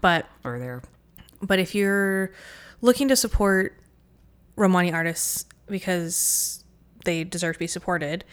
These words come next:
Speaker 1: and because you, like, vibe on the aesthetic, which has
Speaker 2: Mm-hmm.
Speaker 1: been appropriated as, quote, boho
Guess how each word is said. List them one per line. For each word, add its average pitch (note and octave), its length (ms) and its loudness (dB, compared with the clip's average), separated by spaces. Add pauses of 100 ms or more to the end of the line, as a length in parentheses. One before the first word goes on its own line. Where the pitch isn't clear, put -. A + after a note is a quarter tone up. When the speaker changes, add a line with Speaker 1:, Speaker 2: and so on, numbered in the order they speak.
(460)
Speaker 1:
and F#3+ 200 4
because F#3+ 380 2
you, F3+ 140 2
like, E3 320 0
vibe F3 380 4
on F3 140 4
the E3+ 100 2
aesthetic, F#3 540 0
which F3 380 0
has D3+ 240 4
Speaker 2:
Mm-hmm. B2 80 -4
Speaker 1:
been E3+ 180 2
appropriated F3 680 0
as, E3 160 -2
quote, E3 440 -2
boho G3 760 6